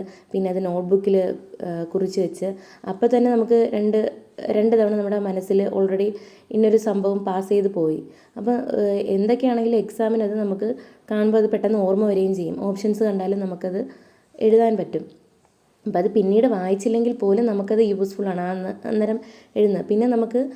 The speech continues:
ഏഹ്, ഒന്ന് രണ്ട് മാസമൊക്കെ കഴിയുമ്പോൾ നമുക്ക് എക്സാം അടുപ്പിച്ച് ഒരു റിവിഷൻ പോലെ അതെടുത്ത് വായിച്ച് മനസ്സിലാക്കി വെക്കാവുന്നതേ ഉള്ളൂ. അപ്പം ഞാൻ, ഏഹ്, ഇതുപോലെ ഒരു രണ്ട് വർഷത്തോളം ഞാൻ ഇത് ചെയ്തിട്ടുണ്ട്. പിന്നെ,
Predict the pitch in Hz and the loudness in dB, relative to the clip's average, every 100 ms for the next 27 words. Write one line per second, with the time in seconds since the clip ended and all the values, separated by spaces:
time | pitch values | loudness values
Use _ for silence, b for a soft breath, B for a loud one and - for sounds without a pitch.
0 | B B - 226 220 220 - 233 226 233 | B B -4 -2 0 0 0 0 2 2
1 | 233 220 220 226 214 220 208 220 240 220 | 2 2 0 -2 0 -2 0 0 0 0
2 | 214 226 226 233 220 202 208 208 240 B | 2 0 2 0 0 0 -2 -2 -4 B
3 | B B 247 254 240 226 254 226 220 220 | B B 4 6 6 4 0 0 0 0
4 | 208 208 202 190 196 196 269 B B B | -2 -2 -2 0 -2 -2 -4 B B B
5 | _ 226 226 226 214 208 196 196 196 196 | _ -2 0 2 0 0 0 0 0 0
6 | 196 196 156 156 B B B - 247 233 | 0 0 -2 -6 B B B -2 0 2
7 | 226 247 - - - 226 226 240 - 220 | 2 0 -6 -10 -6 -2 0 0 2 4
8 | 226 226 240 - - 226 226 233 254 B | 4 4 0 -2 -6 2 4 4 0 B
9 | B - 220 240 247 220 - 196 208 214 | B -4 0 2 2 2 -2 0 0 0
10 | 214 208 196 202 185 185 180 175 214 262 | 0 -2 -2 -2 -2 -6 -6 -6 -6 -10
11 | B B B - 208 190 | B B B -6 -4 -2